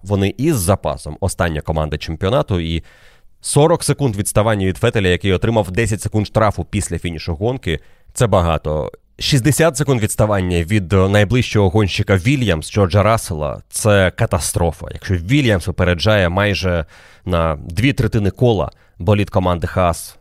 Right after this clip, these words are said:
за дистанцію гонки, це дуже багато. Тож, е, навряд чи щось зміниться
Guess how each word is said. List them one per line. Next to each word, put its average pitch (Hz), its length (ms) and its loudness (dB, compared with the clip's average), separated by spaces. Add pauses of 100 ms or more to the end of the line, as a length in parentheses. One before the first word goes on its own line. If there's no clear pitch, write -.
(120)
за 90 280 2
дистанцію 90 600 -2
гонки, 110 520 -2 (340)
це 123 120 2
дуже 95 440 2
багато. 76 560 -4
Тож, - 280 -12 (360)
е, 92 180 2
навряд 123 320 2
чи 110 100 0
щось 107 200 2
зміниться 87 480 -2